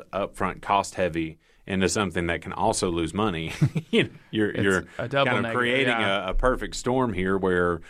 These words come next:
Speaker 1: you know, if, if the market is really good, it actually helps you cover some of those costs because you get maybe more of the market since you're in the funds that are directly invested. But if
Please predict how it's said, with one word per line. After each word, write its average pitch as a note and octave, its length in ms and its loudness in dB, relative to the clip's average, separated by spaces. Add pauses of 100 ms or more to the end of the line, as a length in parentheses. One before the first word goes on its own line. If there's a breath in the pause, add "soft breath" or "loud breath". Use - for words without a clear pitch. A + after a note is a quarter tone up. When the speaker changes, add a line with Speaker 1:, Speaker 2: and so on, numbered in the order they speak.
(260 loud breath)
Speaker 1:
you A2+ 80 0
know, F2 160 2
if, E2+ 180 0
if F2+ 160 -4
the F2 80 -10
market G2 420 0
is D#2+ 140 -4
really G#2+ 340 0
good, A2 560 0
it F#2+ 120 -2
actually G2+ 320 0
helps - 360 -2
you F2 300 -2 (200)
cover F#2 240 0
some F#2+ 140 -2
of F2 60 -2
those D#2+ 160 -4
costs A#2+ 420 -2
because E2 300 -6
you E2+ 60 -8
get E2 220 -6
maybe E2 260 -4
more G#2+ 300 -2
of F#2+ 100 0
the F2+ 80 -8
market E2+ 520 -2
since F2 260 -10
you're E2+ 140 -2
in F#2 400 -4 (360 soft breath)
the E2+ 100 -2
funds F2 520 0
that E2+ 160 2
are E2+ 100 2
directly E2+ 520 -2
invested. E2+ 580 -2
But G2 360 0
if F2 240 -12